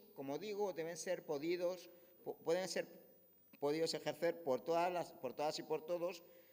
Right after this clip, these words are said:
siendo este el, el requisito palanca que es la accesibilidad. Desde el punto de vista conceptual, lo problemático, en este caso del diseño universal,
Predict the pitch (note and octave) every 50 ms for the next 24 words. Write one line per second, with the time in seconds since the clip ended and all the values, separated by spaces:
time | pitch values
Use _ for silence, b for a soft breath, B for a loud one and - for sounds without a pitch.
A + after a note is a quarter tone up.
0 | B B B - - G#3 G#3 A3 G#3+ G3+ F#3+ F3 F3 F#3 G3+ - - - - F#3
1 | F3+ F#3 - - - - - - - _ - C#3+ C#3 C3+ C3+ C3+ C3+ C3+ C3 C3
2 | C3 C3 C3 B2 B2+ B2+ B2 B2 B2 - - _ - D3+ C#3+ C3+ B2 - C3+ C3
3 | A2 B2+ C3+ - F#3+ F#3+ - - - F#3+ F3+ F#3 F3+ - - - - - - _
4 | _ _ - C3+ C#3 D3 F3+ G3 G3+ G#3 G#3 - - F3+ D#3 D#3+ E3+ E3 - C#3
5 | C3 C3 A#2 C3 C3+ B2+ A#2 - - A2 - - G2 F2 D#2+ D#2 D#2+ D#2+ D2+ A#1
6 | - - _ _ B B B B B B B B _ _ _ _ _ _ - -
7 | _ _ - _ _ _ _ _ _ _ _ - C#3+ E3+ D#3+ F#3 F3+ E3+ - A3
8 | B3+ B3 B3+ C4 B3+ B3+ C4+ C4 B3 - - - E3 C#3+ C3+ C3+ C3+ - - -
9 | E3 D#3 D3+ D3+ - D3+ - - - - A3+ A#3 A#3+ A#3 A3+ A3+ - - - D#3
10 | D3 D3 D3 D3 - C#3+ C#3+ C#3 C3+ C#3 D3+ F3 G#3+ C4 C4 C4 - G#3 - -
11 | - F3+ F#3 F#3 - D3 C#3+ D3+ D#3 - - E3+ E3 - F#3+ F#3 - - C3 A#2+
12 | A2+ A2 G#2 A2 - - D#3 E3+ F3 F3 E3 E3 D#3 D#3+ D#3 - - E3+ E3 E3
13 | E3+ D#3+